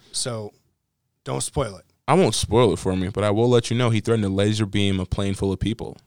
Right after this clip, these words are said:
Speaker 2: So there's that to look forward to.
Speaker 1: Maybe they fucked up. We don't know. <laughs> I'm just kidding.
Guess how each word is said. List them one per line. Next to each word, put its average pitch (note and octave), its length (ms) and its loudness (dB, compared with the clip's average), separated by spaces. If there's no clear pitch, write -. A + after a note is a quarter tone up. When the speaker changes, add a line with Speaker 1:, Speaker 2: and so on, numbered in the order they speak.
Speaker 2:
So - 140 -12
there's - 180 -14
that - 220 -12
to - 80 -16
look - 120 -12
forward - 280 -12
to. A#1+ 180 -12
Speaker 1:
Maybe G2 240 -14
they G#2 140 -12
fucked - 340 -10
up. C#3 160 -12
We A#2+ 80 -12
don't G#2+ 160 -8
know. D#3 140 -10
<laughs> - 240 -20
I'm - 80 -10
just C#3+ 200 -8
kidding. - 200 -18